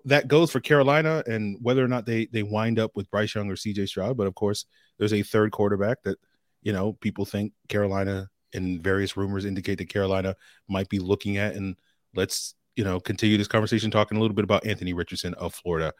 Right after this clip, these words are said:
as we continue today's Locked On Falcons. So, guys, of course,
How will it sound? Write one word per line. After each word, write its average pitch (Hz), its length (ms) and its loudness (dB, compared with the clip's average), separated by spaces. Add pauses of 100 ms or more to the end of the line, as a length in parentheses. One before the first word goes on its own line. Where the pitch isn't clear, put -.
(220)
as 80 140 -4
we 90 100 -2
continue 80 280 -8
today's 76 280 -6
Locked 71 180 -10
On 65 80 -12
Falcons. - 440 -18 (1000)
So, - 160 10
guys, 180 260 8
of 165 140 6
course, - 560 2